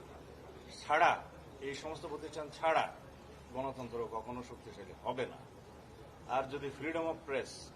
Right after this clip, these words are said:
যেই দেশে বেশি, সেই দেশে আপনারা জানেন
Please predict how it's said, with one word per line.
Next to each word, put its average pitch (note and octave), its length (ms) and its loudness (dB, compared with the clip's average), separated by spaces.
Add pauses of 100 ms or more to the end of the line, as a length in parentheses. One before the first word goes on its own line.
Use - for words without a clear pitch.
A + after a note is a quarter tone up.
(180)
যেই B2+ 140 -2
দেশে C#3+ 440 0 (800)
বেশি, D#3 360 2 (320)
সেই C#3+ 100 -6
দেশে C#3 240 0
আপনারা C3+ 340 0
জানেন B2+ 320 0